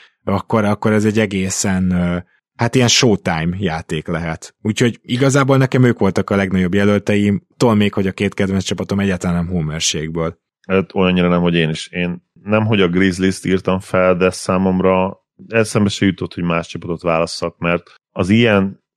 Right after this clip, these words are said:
Speaker 2: típusú gárdáknál szokott lenni valami legendás, aki kialakul, ugye, a, ha megnézitek a Showtime Lakers elejét, hány évesek voltak, megnézitek a Bulls elejét, hány évesek voltak M J-vel, tehát amikor valami különleges dolog kialakul, és itt nem is feltétlenül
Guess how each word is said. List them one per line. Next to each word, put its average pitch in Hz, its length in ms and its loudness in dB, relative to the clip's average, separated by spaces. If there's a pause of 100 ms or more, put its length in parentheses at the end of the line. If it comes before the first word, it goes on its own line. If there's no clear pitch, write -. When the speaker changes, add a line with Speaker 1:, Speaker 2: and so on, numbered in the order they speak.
Speaker 2:
típusú 95 500 -2
gárdáknál 87 920 0
szokott - 420 -4
lenni 82 640 -2 (220)
valami 101 440 0
legendás, 85 520 0
aki - 120 -16
kialakul, 85 340 -2
ugye, 82 220 2
a, 85 480 -4
ha 87 100 -4
megnézitek 95 400 -2
a 90 40 -6
Showtime 87 480 0
Lakers 85 320 -4
elejét, 82 380 0
hány 85 220 -4
évesek 82 360 -4
voltak, 82 440 -2 (220)
megnézitek 98 560 -4
a 85 60 -2
Bulls 82 340 0
elejét, 80 360 2
hány 80 200 -6
évesek 80 360 -6
voltak 80 300 -4
M 78 180 -4
J-vel, 80 260 -2
tehát 82 200 -4 (280)
amikor 101 260 2
valami 101 220 4
különleges 98 580 2
dolog 90 280 2
kialakul, 90 580 0
és 92 140 -2
itt 98 100 -8
nem 131 260 0
is 104 160 -10
feltétlenül 92 600 -2